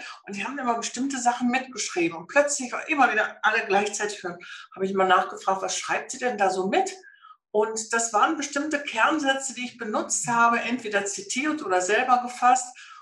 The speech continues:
Und dann dachte ich, wenn das so gut ankommt, dann sollte ich das selber mal aufschreiben.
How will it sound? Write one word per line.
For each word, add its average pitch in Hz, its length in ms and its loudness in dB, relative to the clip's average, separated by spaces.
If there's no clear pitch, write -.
Und 208 80 -12
dann 196 120 -4
dachte 202 260 -4
ich, 208 120 -10
wenn 208 160 -2
das 254 260 0
so 247 180 -6
gut - 260 -12
ankommt, 247 680 0
dann 165 160 -8
sollte 208 300 -2
ich 214 80 -12
das - 200 -10
selber 233 320 4
mal 160 220 -2
aufschreiben. 160 760 -8